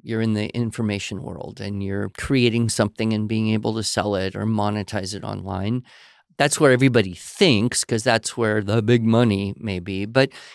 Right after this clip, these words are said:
you know, there are other entrepreneurial activities. My son had a little business, uh, we started up with him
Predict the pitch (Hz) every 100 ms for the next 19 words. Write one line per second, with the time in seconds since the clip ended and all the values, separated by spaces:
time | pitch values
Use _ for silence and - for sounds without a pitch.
0 | _ 349 269 156 135 - 156 160 123 107
1 | 120 131 - 117 127 123 110 101 - -
2 | 101 - 110 98 95 95 - - - _
3 | 139 135 151 - 120 123 - 123 120 120
4 | 120 110 131 123 117 113 - - 113 104
5 | 107 - 117 107 - 104 107 104 107 -
6 | 110 - 101 107 110